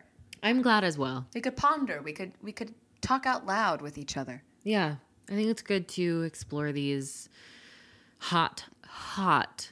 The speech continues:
Speaker 1: topics.
Speaker 2: Agreed. And hey, listen, speaking of hot topics, if you like Sunday School, like, subscribe, tell your friends. It really does make a difference. Please rate, review, subscribe. Truly would help us so much.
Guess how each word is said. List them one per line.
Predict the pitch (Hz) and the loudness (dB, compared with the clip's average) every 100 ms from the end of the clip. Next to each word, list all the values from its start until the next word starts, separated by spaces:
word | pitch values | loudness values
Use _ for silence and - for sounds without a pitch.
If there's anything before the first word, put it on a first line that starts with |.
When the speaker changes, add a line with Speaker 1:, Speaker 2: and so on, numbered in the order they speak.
| _ - | _ -4
Speaker 1:
topics. | 143 123 - 104 139 - | -2 -2 -2 -6 -8 -4
Speaker 2:
Agreed. | 226 254 247 220 160 - - | -2 0 0 0 -2 -2 -2
And | 262 | 0
hey, | 277 339 247 | 0 -2 -2
listen, | 208 294 - 147 85 - _ - | -4 -6 -4 -6 -6 -12 _ -10
speaking | - 302 277 | 0 2 4
of | 202 | 2
hot | 190 | 0
topics, | 202 233 240 147 139 - | 2 0 0 -2 -4 -6
if | 196 | -6
you | 240 294 269 | -6 -10 -10
like | 220 240 226 - | -2 -2 -2 -6
Sunday | - 226 226 175 | -4 -2 -2 -4
School, | - - 135 131 175 - - - - | -6 -4 -2 -2 -4 -10 -20 -20 -6
like, | 202 202 262 - | 0 2 2 -6
subscribe, | - 302 - - - 160 156 - | -8 -6 -6 -2 2 4 4 -2
tell | - 208 | -4 -2
your | 277 | -4
friends. | - - 156 147 147 | -4 2 2 2 -2
It | 180 | -2
really | 151 160 196 | 0 2 2
does | 226 214 | 2 0
make | 202 | -2
a | 202 | 0
difference. | 165 165 156 | -2 -2 -6
Please | - 240 254 254 | -4 -2 -2 0
rate, | 190 196 | 0 0
review, | 190 190 | -2 -4
subscribe. | 190 170 - 160 151 151 - | -6 -6 -2 0 0 -2 -6
Truly | - - 208 269 285 226 147 113 - _ _ _ _ _ _ _ - | -6 -4 2 4 6 4 2 -2 -8 _ _ _ _ _ _ _ -14
would | 175 | -6
help | 175 170 | -4 -4
us | 160 | -4
so | - 151 | -6 -6
much. | 139 - - - - | -6 -8 -10 -12 -10